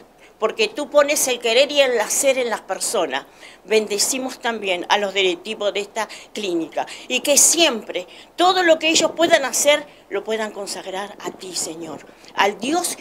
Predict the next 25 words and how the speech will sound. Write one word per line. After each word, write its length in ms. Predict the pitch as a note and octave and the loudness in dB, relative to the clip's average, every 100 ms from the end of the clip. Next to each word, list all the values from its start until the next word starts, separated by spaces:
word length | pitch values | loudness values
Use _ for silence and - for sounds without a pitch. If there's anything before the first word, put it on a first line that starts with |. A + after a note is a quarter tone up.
| - | -4
que 160 | G#3+ G3 | -4 2
cuando 400 | G3+ G3+ G#3 - | 0 4 4 8
hoy 360 | E4 F4+ A3+ - - - - - _ | 8 8 2 -12 -10 -10 -10 -20 _
te 100 | F#3+ | 0
lo 140 | F3+ F3+ | 2 2
pedimos, 600 | F#3+ C4+ E4 C#4 G3 - - - _ - | 2 4 2 2 -4 -10 -14 -20 _ 6
hoy 300 | E4 D4 A#3 - - | 8 8 0 -12 -2
te 140 | G#3 | 2
lo 100 | F#3 | 4
rogamos, 640 | F#3 F#3+ A3+ D4 C#4 - - _ - | 4 4 6 4 2 -4 -10 _ -10
tú 140 | A#3 | -8
no 160 | A#3+ B3 | -6 -4
te 80 | A#3+ | -6
olvidas 500 | G#3+ G3+ D#3 D#3+ D#3 | -6 -4 -4 -4 -6
de 80 | D3+ | -8
esta 220 | - D3 | -4 -4
oración, 560 | C3+ B2+ - C#3 D#3+ | -2 -4 -4 -8 -8
Señor. 400 | - C3+ D#3 C#3+ - - - | -10 -12 -12 -16 -18 -20 -8
Por 120 | F3 | -4
eso 200 | G#3+ G#3+ | -2 -2
guardarás 640 | G3 G#3 F3+ F3 B3 C4+ | 2 2 4 0 0 -4
este 240 | D#4 - A#3 | -8 -6 -6
lugar 420 | G#3 G3+ G3 A#3+ - - - - | -2 0 0 -2 -10 -18 -16 -6
para 240 | E3+ F3 | -6 -6
estos 240 | - - | -12 -12